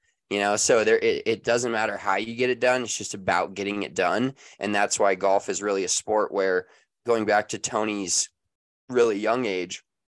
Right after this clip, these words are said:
it's kinda wild to me when kids become so dominant, and s-, he's a point one of point one percent in the golf world now. And his dad, like, didn't even know what golf was.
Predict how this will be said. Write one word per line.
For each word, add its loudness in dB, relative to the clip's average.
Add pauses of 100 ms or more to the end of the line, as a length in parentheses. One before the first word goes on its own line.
(360)
it's -2
kinda 4
wild 4
to -4
me 0
when -2 (800)
kids 0 (300)
become 0
so 4
dominant, -4
and -4
s-, -2
he's -4
a 4
point -4
one -2
of -6
point -2
one -2
percent -4
in -8
the -10
golf 0
world 4
now. 0 (260)
And -4
his -2
dad, 2
like, 0
didn't -6
even -6
know -2
what -2
golf -4
was. -6